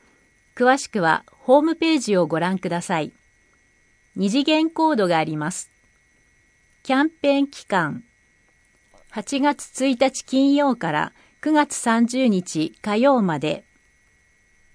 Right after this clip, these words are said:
キャンペーンポスターの写真があります。都営住宅入居者募集。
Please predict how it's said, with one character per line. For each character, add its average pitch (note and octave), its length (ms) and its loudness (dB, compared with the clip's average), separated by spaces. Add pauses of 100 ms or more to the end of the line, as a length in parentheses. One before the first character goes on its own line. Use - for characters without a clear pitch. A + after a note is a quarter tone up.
(460)
キ B3+ 100 -4
ャ C4+ 100 0
ン D4+ 80 -2
ペ D4 240 -2
ー - 20 0
ン C#4 60 -2
ポ D#4 180 -4
ス - 100 -14
タ A3+ 200 -2
ー F#3+ 40 -4
の D#3+ 100 -4
写 E3+ 160 -10
真 A3+ 360 -4
が G#3+ 80 -6
あ G3+ 80 -6
り F#3 140 -6
ま E3 160 -6
す。 - 200 -14 (3250)
都 A3 180 -4
営 D4+ 260 2
住 D#4 280 -6
宅 E3+ 400 -8
入 B3 280 -2
居 D4 160 -8
者 G#3+ 180 -6
募 D3+ 160 -8
集。 D#3 580 -10